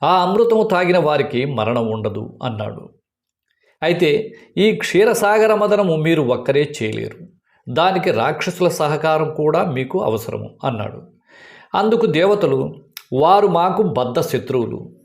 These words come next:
మేము సహాయం అడిగితే ఖచ్చితంగా చేయరు. ఒకవేళ సహాయం చేసినా వారు కూడా అమృతం కావాలని అడుగుతారు. మామూలుగానే వారు పెట్టే బాధలు భరించలేకపోతున్నాం, ఇక వారు అమృతం సేవిస్తే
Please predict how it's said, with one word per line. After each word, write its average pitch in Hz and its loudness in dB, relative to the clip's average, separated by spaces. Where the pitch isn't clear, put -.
మేము 202 2
సహాయం 175 2
అడిగితే 143 0
ఖచ్చితంగా 135 -4
చేయరు. - -8
ఒకవేళ 208 2
సహాయం 170 0
చేసినా 113 -4
వారు 165 4
కూడా 220 4
అమృతం 190 2
కావాలని 147 0
అడుగుతారు. 113 -6
మామూలుగానే 202 4
వారు 180 4
పెట్టే - 0
బాధలు 147 0
భరించలేకపోతున్నాం, 110 -4
ఇక 143 -2
వారు 156 4
అమృతం 190 2
సేవిస్తే 139 -2